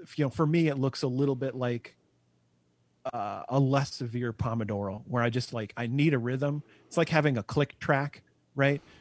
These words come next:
Where it's like, it's keeping me, if I'm practicing, uh, an instrument, it's, it's keeping me, um, in sync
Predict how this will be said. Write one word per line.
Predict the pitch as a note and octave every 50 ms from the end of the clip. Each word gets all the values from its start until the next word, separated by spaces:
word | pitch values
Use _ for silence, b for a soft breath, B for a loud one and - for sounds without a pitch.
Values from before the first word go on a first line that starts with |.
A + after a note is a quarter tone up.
| B _
Where | - A#2+
it's | A#2 - -
like, | B2+ A2+ - -
it's | C3 A#2+ -
keeping | - - D3+ C3 - C#3 C3
me, | C3+ C3+ C3 C3 B2+ - b b b b _ -
if | - -
I'm | C3+ A#2+ A2+
practicing, | - - C#3 B2+ B2+ - C3+ - - C#3 C3+ C3 C3+ -
uh, | - B2 A#2 A#2 A2+ A2+
an | B2 B2+
instrument, | B2+ B2 - - C3 B2 A#2+ A#2+
it's, | A#2+ G#2+ -
it's | - B2+ A2+ - -
keeping | - - C3+ B2 B2+ A#2+ A#2
me, | A#2 A#2 A#2 A#2 A#2 A#2 A2+
um, | A2 G#2+ G#2+ G#2 G#2+
in | A2+ B2 B2
sync | A#2 - - C3 B2 B2 - - -